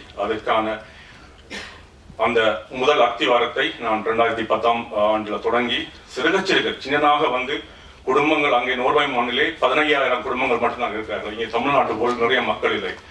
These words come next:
ஆனா பேர் ஆதரவு இல்லை. ஏதோ சினிமா விழா நடத்துறாங்கன்ற மாதிரி தான் இருக்கும். ஆனா கிட்டத்தட்ட ரெண்டரை கோடிக்கு மேல நான் வந்து விதைச்சிருக்கேன்.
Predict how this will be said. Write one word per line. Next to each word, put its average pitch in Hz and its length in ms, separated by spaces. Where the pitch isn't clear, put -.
ஆனா 165 180
பேர் 170 320
ஆதரவு - 360
இல்லை. 98 200
ஏதோ 156 220
சினிமா 151 460
விழா 135 240
நடத்துறாங்கன்ற 123 720
மாதிரி 120 260
தான் 110 180
இருக்கும். 113 320
ஆனா - 280
கிட்டத்தட்ட 156 560
ரெண்டரை 143 640
கோடிக்கு 127 360
மேல 156 320
நான் 135 160
வந்து 131 200
விதைச்சிருக்கேன். - 680